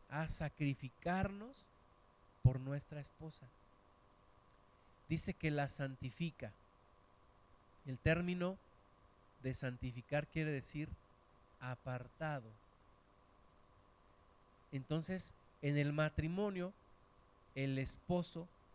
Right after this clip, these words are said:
santifica a su esposa, la aparta para él, para toda la vida. Y él se aparta para ella,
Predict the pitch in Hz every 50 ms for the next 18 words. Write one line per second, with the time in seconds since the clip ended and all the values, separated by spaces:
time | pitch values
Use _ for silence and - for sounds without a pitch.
0 | - - - - - - - - - - - 135 131 127 - - 131 113 113 151
1 | 151 - - 156 151 - 143 131 - - - - 147 143 - - 156 175 - -
2 | - - - - - - - 127 131 139 139 147 - - - 139 135 - - -
3 | 165 165 160 160 - - 170 165 - - 139 127 123 120 117 117 123 127 120 117
4 | 107 - - - - - - - - - - - - - - - - - - 127
5 | 123 123 - - 139 139 139 135 131 127 120 113 117 113 110 110 - - - -
6 | - - - - - 147 143 147 151 165 175 170 - - - 165 151 151 - -
7 | - 180 180 190 190 196 - - 196 180 - 165 160 156 156 156 165 175 170 160
8 | 160 180